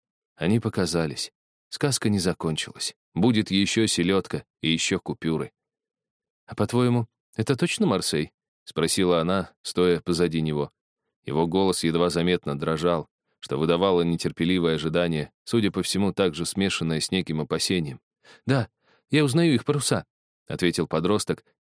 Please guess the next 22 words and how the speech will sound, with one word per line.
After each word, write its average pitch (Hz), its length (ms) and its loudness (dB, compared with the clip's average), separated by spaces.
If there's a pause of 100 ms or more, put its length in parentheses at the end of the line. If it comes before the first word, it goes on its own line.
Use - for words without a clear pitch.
и 85 100 0
выбежал 92 420 2
вон, 85 360 0
на 80 100 -4
крыльцо, 85 500 0 (140)
на 85 180 -2
тун 104 260 0
за 78 120 -2
церковь. 95 460 -2 (460)
Сейчас - 420 0
корабль 92 440 2
полз 104 400 0
мимо 90 400 0
внешней 87 520 -2
стены 87 340 -2
старого 95 360 0
хутора. - 400 -6 (440)
С 87 140 2
губ 117 240 0
мальчика 104 480 0
сорвался 95 520 0
крик: 90 320 -2